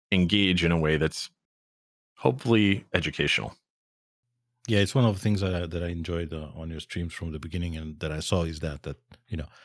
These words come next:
Speaker 2: it's one of those types of, of build streams where you, you know, you're not just there looking at someone building, but you also take care of teaching people how to do it, you know. And again, for, for us that know how to do it, you know,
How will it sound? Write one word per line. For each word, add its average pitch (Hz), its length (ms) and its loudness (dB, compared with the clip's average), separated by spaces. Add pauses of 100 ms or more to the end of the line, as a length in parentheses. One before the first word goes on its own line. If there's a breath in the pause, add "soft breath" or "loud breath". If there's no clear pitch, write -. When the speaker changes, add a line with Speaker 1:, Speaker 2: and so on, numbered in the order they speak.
(380 loud breath)
Speaker 2:
it's - 140 -2
one 117 80 10
of 107 100 8
those 101 160 4
types 95 280 2
of, 80 180 0 (400 soft breath)
of 80 160 0
build 92 200 6
streams 85 280 -2
where 82 140 0
you, 80 140 0 (360 soft breath)
you 82 100 -2
know, 80 80 0
you're 90 160 6
not 110 140 8
just - 220 2
there 98 200 8
looking 92 400 2
at 85 100 2
someone 90 320 2
building, 92 400 2
but 95 200 -2
you 90 100 -2
also 90 280 -4
take 87 240 -4
care 87 280 -2
of 82 400 -8
teaching 90 420 -2
people 80 520 -6 (260)
how 85 200 -2
to - 140 -6
do 87 280 2
it, 92 220 -2
you 95 60 2
know. 85 160 4
And 87 100 4
again, 101 280 6 (560 loud breath)
for, 87 380 2 (200 soft breath)
for 87 440 0
us 92 240 4
that - 260 -2
know 90 180 6
how 87 140 2
to 85 140 -4
do 143 220 6
it, 143 180 2 (500)
you 98 80 -4
know, 80 240 0